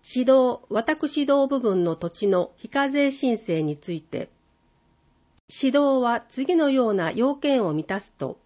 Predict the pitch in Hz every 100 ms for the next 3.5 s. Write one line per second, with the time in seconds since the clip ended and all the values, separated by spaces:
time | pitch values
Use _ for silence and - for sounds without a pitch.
0 | _ 220 220 311 302 294 269 294 269 214
1 | 180 165 165 151 139 147 - 302 262 226
2 | 190 147 143 - 202 170 170 160 156 156
3 | 143 143 135 -